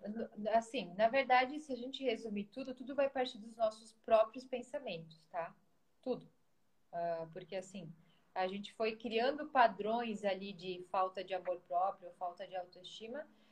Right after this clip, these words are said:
devido àquilo que nós internalizamos na nossa mente, de situações que a gente viveu, né? Lembra que tudo fica lá armazenado no inconsciente. Então, a gente vai,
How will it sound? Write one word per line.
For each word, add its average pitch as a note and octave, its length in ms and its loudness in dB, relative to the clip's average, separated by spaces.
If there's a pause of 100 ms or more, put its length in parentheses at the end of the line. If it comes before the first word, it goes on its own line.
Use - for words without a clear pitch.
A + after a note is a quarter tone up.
(100)
devido D4 440 0
àquilo F4 280 0
que E4+ 100 -4
nós E4+ 520 6
internalizamos G#4 800 0
na F4+ 80 -2
nossa E4+ 340 0
mente, C4+ 360 -4
de G3 100 -14
situações A3 540 -4
que - 80 -16
a G#3 40 -12
gente G#3+ 280 -10
viveu, B3 400 -2 (380)
né? G3 180 -2
Lembra A3 320 0
que C4+ 140 -6
tudo B3+ 240 -6
fica B3 260 2
lá G#3 160 6
armazenado B3+ 640 2
no B3 80 -2
inconsciente. A#3+ 840 -4 (380)
Então, B3 400 6
a C4 80 2
gente C4+ 240 -6
vai, C4+ 460 4